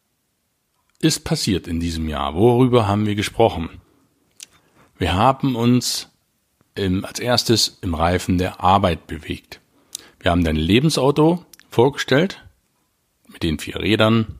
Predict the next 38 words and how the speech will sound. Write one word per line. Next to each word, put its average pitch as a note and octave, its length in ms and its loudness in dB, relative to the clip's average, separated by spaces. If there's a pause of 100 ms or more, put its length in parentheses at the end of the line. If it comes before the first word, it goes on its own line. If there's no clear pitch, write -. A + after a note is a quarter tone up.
(140)
Arbeit, F2 560 -2 (200)
Beziehungen, B2 720 0 (100)
Gesundheit F2 720 -2
und E2 160 -12
Ruhe B2+ 340 4 (1000)
und C#3 140 0
haben E2+ 340 -2 (420)
mit G#2 100 -2
der F2 120 -6
Arbeit D#2 420 -6 (160)
begonnen. G2+ 560 2 (240)
Und - 60 -16
wir F#2 120 0
werden A2 220 2
das A2 160 0
auch F2+ 60 -4
in F#2 100 -2
Zukunft C#3+ 340 2
so G2 80 0
weitermachen, A#2 640 2 (260)
dass - 160 -8
wir G2 80 -4
die F#2+ 140 -4
einzelnen F2+ 580 0
Bereiche E2 640 -2 (140)
so - 160 -6
nach A#2+ 240 0
und G2+ 80 0
nach G2+ 240 2
einmal D#2+ 220 -6
durchgehen, B2 580 2 (240)
damit F#2 240 -4
wir F#2 60 -2
das F2+ 180 -2
alles F2+ 500 -2 (1040)
quasi E2+ 440 -2
einmal E2+ 280 -4
betrachten. E3+ 640 -2